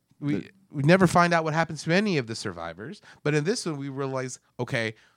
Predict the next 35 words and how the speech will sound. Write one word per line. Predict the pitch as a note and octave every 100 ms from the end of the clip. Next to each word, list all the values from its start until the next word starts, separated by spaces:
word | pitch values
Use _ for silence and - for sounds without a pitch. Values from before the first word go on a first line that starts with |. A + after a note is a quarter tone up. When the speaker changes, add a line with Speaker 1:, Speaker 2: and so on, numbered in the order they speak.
| _ _ _ _ _
Speaker 1:
their | C3 D3
life | C3+ D3 D#3+ -
is | A2 F#2
changed, | - - B2 C3+ E3+ - - - _ _ _ -
but | B2+ A#2+
at | A2 A2
least | G#2+ C3 C3+ - B2
they | A2+
can | A2 G#2+ F2+
deal. | F2+ F2+ D2+ - -
Speaker 2:
They're | G2+ F#2+
Speaker 1:
At | A2+
Speaker 2:
dealing. | F#2
Speaker 1:
least | A#2+ C#3+ D3 - -
they | B2 A#2+ A2+
acknowledge | G#2+ G2+ G2+ G#2 A#2+ C3 C3+ B2
that | G#2 -
there's | F#2+
something | - A#2+ A#2 A#2+ A#2 -
awful | G#2 A#2 - D#3
in | D#3+
the | D#3
basement. | B2+ C#3+ D3 E3 E3+ - -
And | A2+ A2+ - -
even | C#3+ D#3 D#3+
the |
kid's | D3 E3+ D3+
like, | C3
"I | -
wanna | D#3 F#3
see | C#3 - G3+
it." | C3+
And | A#2 A2
she | A#2+
goes, | A2+ G2+